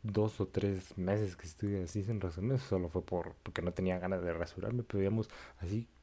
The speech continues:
cuando generalmente sí lo hacía, sí lo hacía, uh, mis cada cinco días, pues sí, para que, para que no me saliera, porque no, la verdad no mucho me gusta tener, pero, pero si un día me llega a crecer así, así bien chilero, así,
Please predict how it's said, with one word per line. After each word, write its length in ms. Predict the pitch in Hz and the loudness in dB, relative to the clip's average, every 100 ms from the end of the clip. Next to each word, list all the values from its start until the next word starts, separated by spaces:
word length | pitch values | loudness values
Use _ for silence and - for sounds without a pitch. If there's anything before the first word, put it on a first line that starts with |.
| - | -6
cuando 240 | - 90 85 | -2 0 0
generalmente 600 | 90 90 95 110 117 117 | -2 0 2 0 2 0
sí 120 | 123 | 0
lo 120 | 117 | -4
hacía, 180 | 87 139 190 135 | -4 -6 -6 -4
sí 100 | 127 | 0
lo 100 | 107 | 0
hacía, 360 | 90 117 113 104 | 0 0 2 2
uh, 180 | 101 101 | -2 -4
mis 220 | 101 90 - | -2 -2 -4
cada 520 | - 90 87 82 82 - - - - - - - - | -6 -4 -4 -6 -10 -18 -20 -20 -20 -20 -20 -20 -14
cinco 520 | - 113 101 92 90 | 0 2 2 2 0
días, 440 | 85 90 104 92 - | 0 0 -2 -2 -4
pues 140 | - 82 | -10 -6
sí, 140 | 98 | -6
para 280 | 92 95 85 | -2 -2 -2
que, 400 | - 85 78 80 - - 127 - | -4 -8 -8 -10 -4 -2 -2 -4
para 140 | - 90 | -6 -2
que 100 | 90 | 2
no 120 | 92 | 4
me 100 | 104 | 4
saliera, 360 | - 87 107 113 | 2 4 4 4
porque 220 | 104 - | 0 0
no, 240 | 90 90 | -2 -2
la 220 | 95 95 82 | -2 -2 -2
verdad 160 | 90 | 0
no 140 | 107 113 | 0 0
mucho 300 | 101 - 95 | -2 -4 -2
me 100 | 92 | -2
gusta 220 | 95 104 | -2 -4
tener, 340 | 95 - - 131 | -4 -4 -4 -4
pero, 220 | - - - - - - - - - - - | -6 -8 -14 -20 -20 -20 -20 -20 -20 -14 0
pero 140 | 110 | 2
si 100 | 104 | 4
un 120 | 117 135 | 4 6
día 140 | 135 | 6
me 120 | 113 | 4
llega 160 | 104 123 | 2 0
a 40 | |
crecer 320 | - 90 - 104 | 0 -2 0 -4
así, 540 | - 107 95 87 82 - | 0 0 2 -2 -6 -12
así 180 | - 104 | -2 0
bien 180 | 101 95 | 0 -2
chilero, 560 | - 95 80 90 90 85 | -6 -4 0 0 -2 -6
así, 380 | 87 92 87 | -2 -2 -2